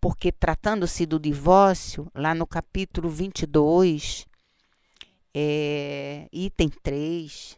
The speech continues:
quando trata, né, do moço que se aproximou do Mestre Jesus,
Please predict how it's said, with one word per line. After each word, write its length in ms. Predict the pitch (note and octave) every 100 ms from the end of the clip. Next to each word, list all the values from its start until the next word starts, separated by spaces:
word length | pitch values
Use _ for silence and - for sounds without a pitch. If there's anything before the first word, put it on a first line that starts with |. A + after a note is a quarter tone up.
| _ _ _ _ _ - - _
quando 760 | - D#3 F3 F#3+ F3 C#3 C3 C#3 - _ _ _ _ _ _ - - _
trata, 560 | D3 D3+ F3 D#3+ -
né, 240 | C#3+ D#3+ F#3 _ _ _
do 120 | C#3+
moço 640 | C#3+ C#3+ F3 G3 G3 - E3+
que 140 | -
se 180 | D#3+ F3
aproximou 880 | - - D#3+ - D#3 D3+ D3+ F3+ F3+
do 120 | D#3
Mestre 540 | D#3 D#3+ - - D#3+
Jesus, 800 | D#3 D#3 D3 - G3 B3 G#3+ -